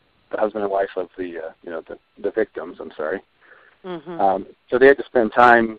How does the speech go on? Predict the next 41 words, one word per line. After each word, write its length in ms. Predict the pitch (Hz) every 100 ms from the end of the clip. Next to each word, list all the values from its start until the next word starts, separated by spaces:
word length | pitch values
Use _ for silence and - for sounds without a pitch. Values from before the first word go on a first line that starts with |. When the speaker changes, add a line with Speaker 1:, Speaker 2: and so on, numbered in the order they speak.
| _
Speaker 1:
doing 280 | 117 113 104
labor 360 | 113 139 127 113
in 60 | 104
their 140 | 101
backyard, 580 | 98 95 - 95 92 95
but 100 | 110
also 640 | 120 127 - 117 107 101 - _ _ _ _ _ _ _ _ _ _ _ _ _ _ -
spending 140 | 127 117
a 40 |
lot 80 | 113
of 100 | -
time 220 | 117 95 -
talking 400 | 123 127 120 92
as 80 | 90 95
they 100 | 90
were 140 | 87
doing 240 | 107 101 92 -
it. 60 | _ _ _ _ _ _ _ _ _ _ _ _ _
The 100 | 92
husband 300 | 113 107 104
and 100 | 98
wife 220 | 101 101 -
were 140 | 95 87
very, 440 | 98 101 98 95
they 80 | 104
were 120 | 104
parents 400 | 98 110 107 104 -
themselves. 480 | 92 - 95 92
Their 100 | 90
kids 200 | - 98
had 140 | 95 87
been, 200 | 82 87 -
you 80 | 92
know, 100 | 82
grown 380 | 92 95 95
and 100 | 90
out 140 | 90 87
of 80 | 87
the 80 |
house, 280 | 87 90 85 - -
but 160 | 82